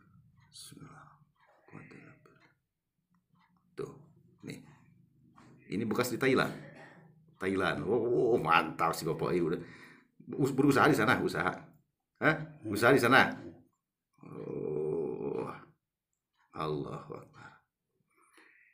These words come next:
Rasa gelisah, was-was, seret rezeki diderita. Yang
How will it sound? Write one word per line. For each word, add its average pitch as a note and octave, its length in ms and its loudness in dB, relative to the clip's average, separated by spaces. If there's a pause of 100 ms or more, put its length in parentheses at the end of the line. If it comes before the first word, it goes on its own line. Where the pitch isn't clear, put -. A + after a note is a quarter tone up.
(220)
Rasa C#3+ 400 8
gelisah, D3+ 480 10
was-was, C#3+ 480 10
seret C3 240 6
rezeki C3+ 640 6
diderita. G2 560 2 (1120)
Yang D#2 160 -10